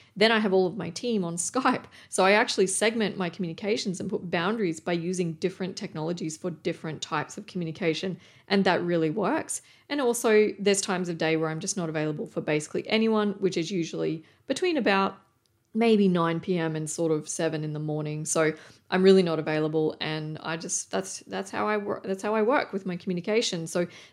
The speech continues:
decide what works for you and put those boundaries in place. It will make a world of difference.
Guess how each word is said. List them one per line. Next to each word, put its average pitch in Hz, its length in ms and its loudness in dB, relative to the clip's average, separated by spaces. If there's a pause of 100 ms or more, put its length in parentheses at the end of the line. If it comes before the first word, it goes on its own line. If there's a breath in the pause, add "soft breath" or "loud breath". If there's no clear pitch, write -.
decide 254 520 2
what 220 220 4
works 185 360 2
for 180 160 -2
you 160 460 -2 (100)
and 180 160 -2
put 202 200 2
those 180 200 0
boundaries 165 440 -2
in 214 120 -2
place. 240 340 -2 (220 loud breath)
It 190 100 4
will 202 100 6
make 202 220 4
a 190 60 4
world 156 380 0
of 160 140 -10
difference. - 560 -8